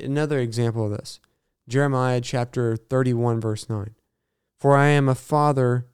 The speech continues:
to Israel, and Ephraim is my firstborn." That's the last part of that verse.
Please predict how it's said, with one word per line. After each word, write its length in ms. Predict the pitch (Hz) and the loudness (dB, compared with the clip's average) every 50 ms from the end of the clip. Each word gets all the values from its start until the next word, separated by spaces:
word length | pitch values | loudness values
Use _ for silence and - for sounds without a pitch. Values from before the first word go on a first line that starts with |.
| _ _ - | _ _ -12
to 240 | - - 131 123 120 | -4 -2 0 0 0
Israel, 540 | 135 139 139 123 127 123 120 117 117 113 113 | 0 0 0 0 2 0 0 2 2 0 0
and 140 | 117 117 - | -2 -4 -4
Ephraim 640 | - 127 135 135 - - - 117 104 104 107 120 - - | -2 -2 -2 -2 -4 -4 -4 -4 -4 -4 -6 -8 -10 -6
is 240 | - 143 143 135 127 | -2 0 0 0 0
my 300 | 131 127 127 123 120 120 | 0 0 2 2 0 0
firstborn." 800 | - - - 135 127 120 - - - 131 131 131 127 104 127 135 | -4 -4 -4 -4 -4 -4 -6 -8 -2 0 0 2 0 -2 -4 -10
That's 180 | _ - - | _ -18 -12
the 60 | - 120 | -8 -6
last 260 | 120 123 123 123 - | -4 -4 -6 -6 -8
part 160 | 127 117 113 | -8 -8 -6
of 40 | 110 | -6
that 100 | 107 107 | -8 -8
verse. 340 | 107 113 104 107 - - | -8 -8 -10 -10 -14 -20